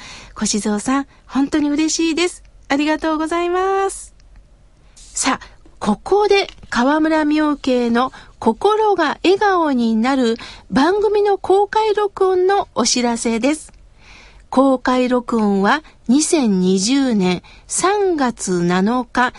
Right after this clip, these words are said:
土曜日午後二時から行います。所要時間は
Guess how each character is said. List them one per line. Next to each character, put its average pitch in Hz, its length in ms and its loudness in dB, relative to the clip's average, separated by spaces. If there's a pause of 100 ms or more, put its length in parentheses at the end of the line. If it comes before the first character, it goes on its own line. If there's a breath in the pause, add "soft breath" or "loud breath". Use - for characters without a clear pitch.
(260 loud breath)
土 220 220 2
曜 330 400 2
日 190 260 -2 (460 soft breath)
午 349 180 4
後 370 320 2
二 269 200 2
時 415 180 0
か - 180 -2
ら 330 160 0
行 233 220 -2
い 214 240 0
ま 226 100 0
す。 - 160 -10 (420 loud breath)
所 - 200 0
要 285 240 2
時 277 160 -2
間 233 320 0
は 247 200 0